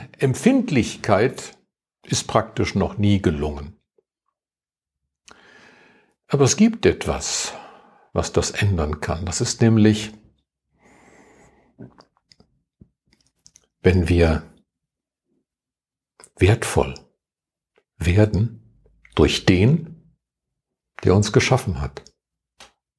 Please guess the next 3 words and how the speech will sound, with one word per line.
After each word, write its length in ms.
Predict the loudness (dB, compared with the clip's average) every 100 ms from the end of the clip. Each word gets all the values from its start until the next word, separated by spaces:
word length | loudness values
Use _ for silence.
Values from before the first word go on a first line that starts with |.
| _ _ _ _ _ _ _ _ _ _ _ _ _ _ _ _ _ _ _ _ _ _ _ _ _ -20 _ _
Welchen 340 | 2 2 2
anderen 380 | 0 2 2 2
Wert 380 | 2 0 -2 -18